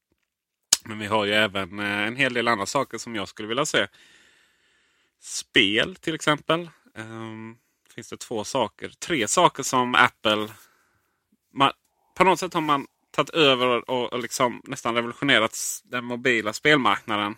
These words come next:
Eller nästan, man har ju gjort det. Eh, utan att egentligen förtjäna det, kan jag känna. Vi har Game Center som ju är ju helt värdelöst. Det, det har ju inte riktigt den funktionen i sig som,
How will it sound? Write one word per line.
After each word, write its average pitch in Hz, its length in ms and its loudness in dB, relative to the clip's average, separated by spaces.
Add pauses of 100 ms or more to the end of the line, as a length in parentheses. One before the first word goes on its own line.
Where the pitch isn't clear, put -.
Eller 110 220 -4
nästan, 117 400 -4
man 104 120 -6
har 107 180 -2
ju 123 80 0
gjort 139 200 -6
det. 104 140 -6 (840)
Eh, 104 540 0 (400)
utan 143 260 -6 (160)
att - 140 -18
egentligen 113 640 2 (200)
förtjäna 120 720 8
det, 185 120 8
kan - 180 6
jag 120 120 6
känna. 107 360 0 (340)
Vi 135 100 4
har 139 380 10
Game 123 360 8
Center 120 440 2
som 139 200 -2
ju 123 60 6
är 117 120 8
ju 110 260 2
helt 98 320 2
värdelöst. 107 680 2 (320)
Det, 117 320 6 (680)
det - 100 -10
har 113 240 2
ju 120 60 0
inte 151 160 -2
riktigt 139 200 -6
den 120 180 6
funktionen 117 520 -4
i 110 140 2
sig 101 220 -2
som, 107 280 -6